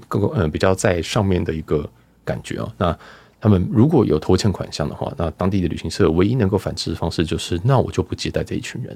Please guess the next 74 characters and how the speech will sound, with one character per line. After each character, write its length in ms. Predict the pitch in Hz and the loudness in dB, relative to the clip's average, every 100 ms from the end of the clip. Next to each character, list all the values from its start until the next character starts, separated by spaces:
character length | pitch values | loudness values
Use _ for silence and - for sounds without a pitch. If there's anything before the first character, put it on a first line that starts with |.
| - | -18
了。 60 | _ _ _ _ _ _ | _ _ _ _ _ _
哦， 100 | 123 | 4
因 60 | 131 | 4
为 40 | |
你 80 | 113 | 4
都 80 | 117 - | 0 -2
他 120 | 113 | 2
妈 120 | 117 | 4
的 80 | 120 | 4
欠 200 | 127 98 | 4 2
钱， 180 | - 80 | 2 2
那 100 | 101 | 4
我， 180 | 82 90 - | 4 2 0
那， 240 | 107 62 - | -2 -2 0
那 120 | 120 | 2
我 80 | 85 | 4
干 140 | 92 | 2
嘛 80 | 80 | 2
还 80 | 80 | 0
要 120 | 80 | 0
那 80 | 82 | 0
个？ 100 | - | 0
难 160 | 104 | 2
道 80 | 131 | 4
我 100 | 117 | 4
还 100 | 90 | 4
要 80 | 92 | 2
就 120 | 101 | 2
是 60 | 98 | 0
做， 300 | - 101 - - | 4 4 2 0
做 140 | 98 | 0
义 100 | 107 | 2
工 220 | 95 90 85 | 0 2 2
吗？ 180 | 82 - - _ _ _ - | 0 -4 -16 _ _ _ -4
对 120 | 85 | -2
不 80 | - | 4
对？ 80 | |
我 60 | 117 | 4
也 60 | 98 | 6
需 120 | 90 | 2
要 80 | 87 | 0
钱 200 | - - | -4 -8
啊。 100 | - - - - | -12 -18 -20 -10
好， 140 | - 107 | -2 2
那 140 | 131 | 4
这 100 | 147 | 6
个 300 | 135 104 87 | 8 8 6
我 400 | - 90 87 - - - - _ | 6 4 6 4 -4 -20 -20 _
我 80 | 110 | 4
先 140 | 151 | 6
说， 100 | 165 156 | 8 8
我 120 | - | 8
并 180 | 143 120 | 4 4
不 60 | |
是 100 | 123 | 2
旅 100 | 113 | 2
行 160 | 73 92 | 0 0
社 120 | 101 | 2
专 180 | 95 98 | 2 4
业， 80 | 90 | 4
我 240 | 78 76 | 4 0
跟 220 | - 98 | 4 4
旅 60 | 87 | 4
行 160 | - - | -2 -4
社 80 | |
相 180 | - 117 | 0 2
当 100 | 117 | 2
相 140 | 117 110 | 2 0
当 80 | |
不 160 | 90 104 | 2 2
熟， 160 | - 69 | 2 0
所 160 | 113 | 0
以 60 | 87 | 0
都， 160 | - | -2